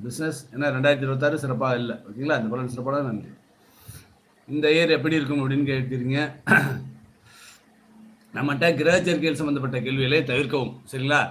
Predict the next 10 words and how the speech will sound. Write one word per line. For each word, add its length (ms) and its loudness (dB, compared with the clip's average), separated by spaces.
அதனால 340 4
அது 140 4
சம்பந்தப்பட்ட 500 -2
கேள்வியே 180 2
கேட்காதீங்க. 680 -2
ராசி 340 -2
ந-, 360 -4
ச-, 720 -4
ராசி 280 2
அதிபதி 300 -2